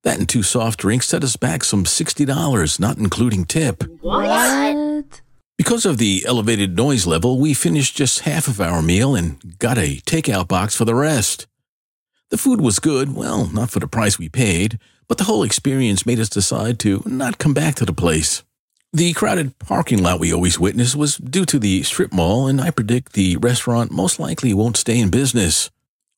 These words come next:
Speaker 1: But then again, what do I know? This all reminded me of a restaurant chain that had a brief period of popularity back in the mid-nineteen seventies.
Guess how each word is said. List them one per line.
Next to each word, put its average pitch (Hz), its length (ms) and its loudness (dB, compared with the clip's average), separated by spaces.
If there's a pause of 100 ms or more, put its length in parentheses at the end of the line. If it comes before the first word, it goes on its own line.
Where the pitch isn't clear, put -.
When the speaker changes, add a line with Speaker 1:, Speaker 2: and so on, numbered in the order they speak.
(140)
Speaker 1:
But 247 80 -6
then 214 140 2
again, 110 580 0
what 180 200 0
do 165 100 2
I 135 160 2
know? 76 340 0 (920)
This - 140 0
all 214 100 0
reminded 127 360 2
me 110 160 4
of 92 100 2
a 87 120 2
restaurant 107 460 0
chain 110 280 2
that 95 100 0
had 104 140 2
a 98 80 0
brief 196 360 -2
period 92 380 -2
of 80 140 -2
popularity 110 640 -2
back 101 280 0
in 90 100 2
the 78 180 0
mid-nineteen 107 920 0
seventies. 117 760 0